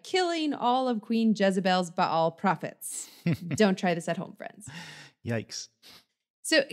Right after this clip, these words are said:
Speaker 1: King Ahab, who was present for this little victory celebration, he does nothing to try and stop it,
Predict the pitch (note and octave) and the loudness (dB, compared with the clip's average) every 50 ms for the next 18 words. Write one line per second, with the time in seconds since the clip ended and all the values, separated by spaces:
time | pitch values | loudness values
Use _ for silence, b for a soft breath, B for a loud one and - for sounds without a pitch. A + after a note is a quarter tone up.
0 | B3 - - - F#4+ G4+ F#4+ - - C#4 D4 D4 B3 B3 G3+ E3+ E3+ F3+ G#3 A#3+ | -10 -4 0 2 2 2 2 2 2 2 2 4 4 4 4 4 2 2 0 0
1 | A#3+ C4 A#3+ A#3 A#3 A#3 - C4+ C4+ B3+ B3+ A#3+ A3 - A3 G3 A3 G#3+ - G#3 | 0 0 0 0 0 0 0 0 2 2 0 -2 -2 -2 -2 -2 -2 0 0 0
2 | G3+ G#3 G3 F#3+ - - _ _ _ _ _ _ _ _ _ - G3 A3+ A3+ A#3 | 0 0 0 -4 -6 -10 _ _ _ _ _ _ _ _ _ -4 -2 -2 -2 0
3 | - - G3+ F#3 F3 F#3+ - - F3+ F3 F3+ E3 E3 D3+ D3+ F3+ - - G3+ A3 | 0 2 2 4 2 2 2 2 2 2 2 0 -2 -2 -2 -2 0 2 2 2
4 | B3+ C#4 C#4 - A3+ B3 C#4+ B3 D4+ D4+ B3+ D4 D#4 F4+ F#4 G4+ F4+ E4 D4 A3+ | 2 0 -4 -4 -2 0 2 2 2 2 2 2 0 0 2 0 2 2 0 0
5 | - C4+ C4+ B3+ G#3+ G3 F#3 - - B3 C4+ D4 D4 D4 D#3+ A#2+ - - | -2 -2 0 0 0 0 0 0 0 0 0 0 -2 -4 -6 -8 -8 -10